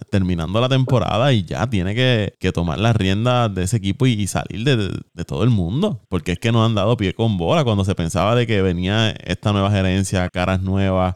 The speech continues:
eh, hacer cosas distintas, pues no, no ha sido así. Yo recuerdo que a principio de temporada ellos despidieron a, al que iba a ser el gerente general, Jared Porter, o que fue gerente general, porque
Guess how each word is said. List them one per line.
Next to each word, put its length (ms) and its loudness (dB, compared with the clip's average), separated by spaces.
eh, 160 -4
hacer 320 -4
cosas 300 0
distintas, 880 -2
pues 120 -2
no, 260 -4
no 140 -4
ha 60 0
sido 220 0
así. 360 -2
Yo 140 0
recuerdo 380 0
que 60 2
a 40 2
principio 400 0
de 60 2
temporada 460 0
ellos 120 2
despidieron 560 2
a, 240 -2
al 180 0
que 100 -2
iba 100 4
a 40 2
ser 120 0
el 80 4
gerente 340 2
general, 380 2
Jared 220 0
Porter, 540 -2
o 160 -4
que 100 -2
fue 200 0
gerente 300 2
general, 420 2
porque 840 0